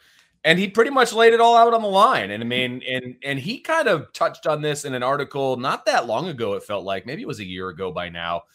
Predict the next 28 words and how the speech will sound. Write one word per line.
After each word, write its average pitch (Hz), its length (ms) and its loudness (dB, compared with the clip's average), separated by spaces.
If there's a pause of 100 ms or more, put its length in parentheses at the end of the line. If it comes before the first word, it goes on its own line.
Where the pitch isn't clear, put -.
(320)
where 123 160 -6
he 131 100 -2
kind 135 220 0
of 117 80 -6
talked 123 300 0
about 117 420 0
his 113 240 -8
struggles 113 500 -6
when 107 120 -10
he 107 80 -6
was 104 180 -10
at 113 120 -8
Notre 113 200 -6
Dame, 101 560 -4
et, 104 340 -10
et 107 160 -10
cetera, 104 380 -6
et 95 120 -8
cetera. 107 280 -6
And 113 80 -2
I'm 120 100 -2
sure 165 460 2 (380)
there's 147 220 -2
gonna 147 220 2
be 135 100 0
more 120 360 2
of 101 180 -4
this 113 460 0